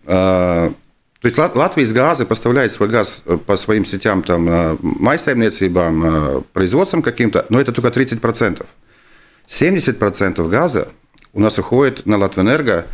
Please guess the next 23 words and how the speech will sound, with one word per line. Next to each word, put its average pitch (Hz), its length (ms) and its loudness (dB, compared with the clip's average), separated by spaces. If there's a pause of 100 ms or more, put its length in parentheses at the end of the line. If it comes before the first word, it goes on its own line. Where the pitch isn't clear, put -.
(200)
для 104 120 2
производства 95 560 0
тепла 101 440 -2
и 107 120 2
тоже 107 380 0
электричества, 95 720 -2
на 87 120 0
когенерацию. 101 840 -2 (1000)
И, 113 460 0 (580)
и 110 80 2
Латвэнерго 127 600 2
должно 113 260 2
было 160 140 0
тоже 127 280 0
принять 104 300 0
такое 95 260 0
решение, 143 440 0
пока 123 500 -2
газ, 107 440 -4 (240)
пока 120 260 0
электричество 107 380 0
очень 95 200 0
дорогое, 95 520 2